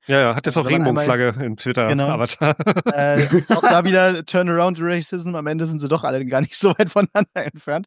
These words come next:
Speaker 1: Wahnsinn,
Speaker 2: Aber es
Speaker 1: ey.
Speaker 2: ist schon, ach, es ist,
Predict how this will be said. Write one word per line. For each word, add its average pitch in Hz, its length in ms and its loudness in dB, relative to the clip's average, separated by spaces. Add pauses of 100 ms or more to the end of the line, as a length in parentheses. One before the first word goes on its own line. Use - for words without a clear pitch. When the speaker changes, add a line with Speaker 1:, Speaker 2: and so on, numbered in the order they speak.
Speaker 1:
Wahnsinn, 104 360 0
Speaker 2:
Aber 151 80 4
es 151 60 0
Speaker 1:
ey. 156 80 -2
Speaker 2:
ist - 80 -2
schon, 156 260 -2 (640)
ach, 139 220 -8
es - 80 -16
ist, 160 200 -10